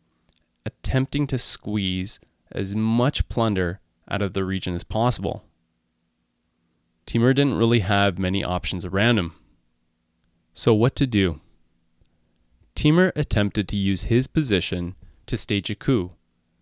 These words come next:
to oust Khoja from his rulership. But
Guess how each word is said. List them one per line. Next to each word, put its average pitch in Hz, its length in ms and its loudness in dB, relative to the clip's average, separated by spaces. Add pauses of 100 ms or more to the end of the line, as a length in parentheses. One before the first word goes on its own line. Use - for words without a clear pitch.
(200)
to - 180 -4
oust 123 320 0
Khoja 90 560 0
from 101 180 -2
his 101 260 -2
rulership. 101 540 -2 (840)
But 139 280 4